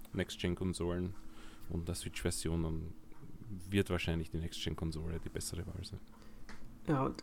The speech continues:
Speaker 2: interessanterweise erscheint das Spiel ja auch für Steam. Also, wenn man die P-C-Version spielen kann, ist das auch eine Option.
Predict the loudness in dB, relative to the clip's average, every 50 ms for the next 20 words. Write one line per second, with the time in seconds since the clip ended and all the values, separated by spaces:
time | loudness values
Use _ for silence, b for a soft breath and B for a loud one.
0 | 2 4 6 6 8 10 10 12 12 12 12 12 12 12 12 12 12 12 10 8
1 | 8 8 8 6 4 4 4 6 8 8 8 8 6 6 4 4 4 4 4 4
2 | 2 2 0 0 0 2 4 6 6 8 8 6 4 2 -4 -2 2 4 8 10
3 | 10 10 8 8 4 0 -6 -8 -8 -4 -2 2 4 4 4 4 6 4 4 6
4 | 6 6 6 8 8 8 10 8 8 8 6 4 2 2 2 4 4 6 6 6
5 | 4 2 B B B B B B B B B B -2 0 2 4 4 6 6 6
6 | 6 8 8 10 10 10 10 10 8 6